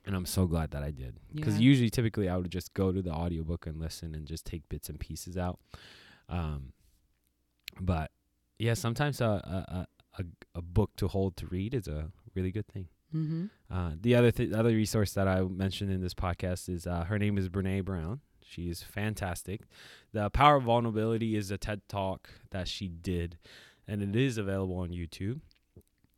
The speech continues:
Speaker 1: She also has a Netflix, uh, Netflix version of something similar to it, which is about an hour and a half long, which was great. And I'm also listening to her audiobook lecture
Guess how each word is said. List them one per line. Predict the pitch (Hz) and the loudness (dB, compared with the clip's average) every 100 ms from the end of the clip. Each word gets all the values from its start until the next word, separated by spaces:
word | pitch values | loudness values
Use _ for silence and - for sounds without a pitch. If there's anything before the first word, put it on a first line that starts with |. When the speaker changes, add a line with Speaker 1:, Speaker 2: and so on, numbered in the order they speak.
| - - | -18 -6
Speaker 1:
She | 113 | -2
also | 104 98 104 | 0 0 0
has | 101 | 0
a | 98 | -2
Netflix, | 95 98 - 98 - - - - | -2 -4 -4 -8 -8 -16 -20 -12
uh, | 95 98 95 | -4 0 0
Netflix | 98 107 - 117 107 - | 0 -2 -2 -2 -2 -4
version | 98 104 104 92 98 95 - | -2 0 0 -2 -4 -4 -6
of | 95 95 90 85 | -4 -2 -2 -4
something | 104 95 95 | -8 -6 -6
similar | - 110 113 | -4 -4 -4
to | - 107 | -2 -2
it, | 101 | -2
which | 90 90 | -4 -6
is | |
about | 90 87 85 | -6 -4 -4
an | 90 | -4
hour | 90 | -4
and | 85 | -4
a | |
half | 80 87 - | -6 -8 -6
long, | 101 110 110 107 | -2 0 0 -2
which | 90 - | -4 -6
was | 73 | -8
great. | 101 110 110 - - - - | 2 2 2 -2 -20 -20 -12
And | 98 101 | -6 -4
I'm | 101 | -2
also | 101 101 101 | -2 -2 -2
listening | 95 98 - 98 95 | 0 0 0 -2 -4
to | - 95 | -2 -2
her | 85 101 92 - | 0 0 0 0
audiobook | 104 110 113 110 107 95 104 - | 4 4 4 2 0 2 0 0
lecture | - 113 131 - - 62 | 0 2 2 0 -8 -10